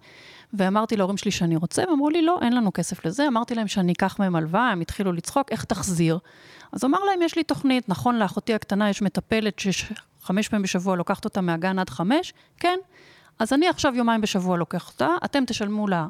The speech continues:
ארבעים אחוז פחות, וזה ככה אני אחזיר לכם את ההלוואה לאט לאט."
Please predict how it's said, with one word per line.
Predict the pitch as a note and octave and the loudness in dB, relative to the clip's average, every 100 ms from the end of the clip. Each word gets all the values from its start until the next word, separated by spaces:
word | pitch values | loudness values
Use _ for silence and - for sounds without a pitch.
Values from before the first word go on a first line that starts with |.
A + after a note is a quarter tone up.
| - | -4
ארבעים | G#3 G3 A3 | -2 0 0
אחוז | G3+ G#3 - | 0 -2 -2
פחות, | D#3+ - D#3+ - - - - - | -4 -2 -4 -4 -12 -20 -20 -6
וזה | B3 D#4 G4+ | -2 0 0
ככה | F#4+ F#4 | 0 2
אני | E4+ E4 | 2 0
אחזיר | C4 D4+ | 0 0
לכם | D4+ D4 | 0 -2
את | C4 | 0
ההלוואה | A#3 G#3+ A3 | 0 0 0
לאט | A3 F#3+ G3 | 2 0 -2
לאט." | D#3+ F3 | -6 -6